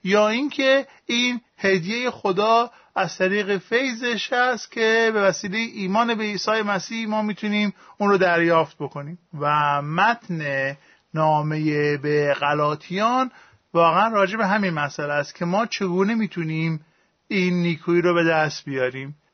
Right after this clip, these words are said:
یهودی کنندگان می‌گفتن که باید به وسیله پیروی مو به مو از اعمال شریعت و بسیاری ادیان و مذاهب دیگه هم هستن که چیز مشابه اینو می‌گن، ولی پیغام شیرین انجیل این است که ما به طریق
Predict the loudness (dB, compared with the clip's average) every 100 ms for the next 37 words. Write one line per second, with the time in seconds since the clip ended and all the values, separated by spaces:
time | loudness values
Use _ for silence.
0 | -4 0 0 0 -2 -4 -2 0 0 0
1 | -2 0 0 -2 0 -2 -2 -4 -4 -4
2 | -2 -2 0 2 4 2 0 0 0 0
3 | -4 -8 -6 -2 0 0 0 -8 _ _
4 | -2 0 0 -2 -2 0 2 2 0 -2
5 | -2 0 0 2 2 2 2 0 0 -2
6 | 0 -2 -2 -2 0 0 -2 -6 -16 -6
7 | -6 0 0 2 0 0 -2 0 2 2
8 | 2 2 0 0 0 -2 -4 -2 0 0
9 | -4 -4 -4 -2 0 0 0 -8 -20 -8
10 | -4 -2 0 0 2 2 2 2 0 -2
11 | -6 -12 -12 -16 _ _ -4 -2 -2 -4
12 | -2 -2 0 0 0 -2 -4 -4 -4 -2
13 | -2 -2 -4 -6 -4 -4 -6 -6 -6 -6
14 | -6 -4 -2 -2 -2 -2 0 0 2 2
15 | 2